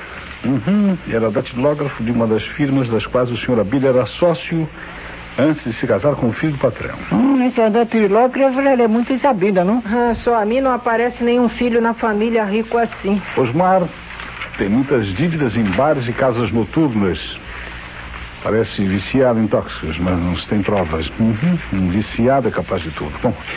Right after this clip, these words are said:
Speaker 1: mas passemos adiante. Luzia trabalha na casa há muitos anos. Antes trabalhou num hotel, onde travou conhecimento com o atual patrão. Reginaldo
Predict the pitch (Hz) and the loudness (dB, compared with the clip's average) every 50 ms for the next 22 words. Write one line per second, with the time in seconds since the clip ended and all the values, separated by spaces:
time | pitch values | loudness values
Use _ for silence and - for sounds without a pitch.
0 | - - - 120 - 143 131 - 139 131 107 98 78 82 80 78 - - - - | -8 -6 -6 -4 -2 -2 -2 0 0 0 0 0 -2 -4 -4 -6 -6 -8 -8 -8
1 | - - - - - - - - - - - - - - - 120 131 117 - 151 | -10 -10 -12 -12 -12 -12 -12 -12 -12 -12 -12 -12 -10 -6 -2 -2 0 0 2 2
2 | 151 120 107 90 - 120 113 110 135 135 139 135 131 117 - - 151 143 127 139 | 2 2 0 0 0 0 0 2 2 4 4 2 2 0 0 2 2 2 2 2
3 | 135 139 - - 123 98 - 131 120 101 95 87 80 73 - - - - - - | 2 2 0 0 -4 -2 0 0 0 0 0 -2 -2 -4 -8 -10 -10 -12 -12 -14
4 | - - - 104 120 127 117 - - - 113 98 98 98 104 101 101 101 98 92 | -12 -6 -2 -2 0 0 -2 -4 -2 -2 0 2 2 2 2 2 2 2 0 0
5 | 90 90 92 87 87 - - 151 156 160 170 170 151 143 - 104 107 110 - - | 0 0 -2 -2 -2 0 2 4 4 6 4 2 0 -2 -4 -2 -2 -2 0 0
6 | 104 101 113 107 - 107 101 - - 104 113 135 127 - - 107 104 98 - 98 | 0 0 0 0 0 0 0 0 0 2 2 2 0 0 0 0 0 2 2 2
7 | 98 98 - 95 87 - - - - - - - - - - - - - - - | 2 2 2 -2 -4 -6 -8 -8 -8 -8 -10 -10 -12 -12 -12 -12 -12 -12 -10 -10
8 | 277 269 247 226 214 190 175 160 147 139 139 - 147 143 120 101 92 85 80 | -8 -6 -6 -6 -4 -4 -6 -2 0 0 0 2 2 2 4 4 2 0 -2